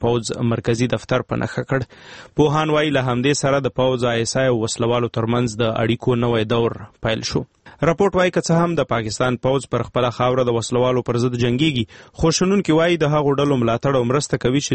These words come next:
دوی یې په افغانستان او هند کې د ستراتیژیکو ګټو لپاره استعمالوي، لکه د حقاني وسلوالو ډله. د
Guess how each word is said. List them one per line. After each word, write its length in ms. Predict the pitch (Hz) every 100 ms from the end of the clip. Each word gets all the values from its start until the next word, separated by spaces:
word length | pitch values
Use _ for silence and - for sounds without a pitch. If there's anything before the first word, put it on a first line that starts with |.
| 117
دوی 160 | 123 120
یې 160 | 120
په 80 | 113 110
افغانستان 580 | 110 110 104 131 123
او 20 | 117
هند 220 | 123 127 -
کې 580 | 131 131 - _ 120
د 340 | 123 131 135 -
ستراتیژیکو 680 | - 139 127 139 151 143 123
ګټو 240 | 120 117 107
لپاره 300 | 113 110 110
استعمالوي، 520 | - 117 113 123 131 - - - -
لکه 280 | 143 151 139
د 100 | 135
حقاني 420 | - 131 143 123
وسلوالو 520 | 101 117 110 113 117
ډله. 220 | 123 127 - _ - - - _
د 40 | -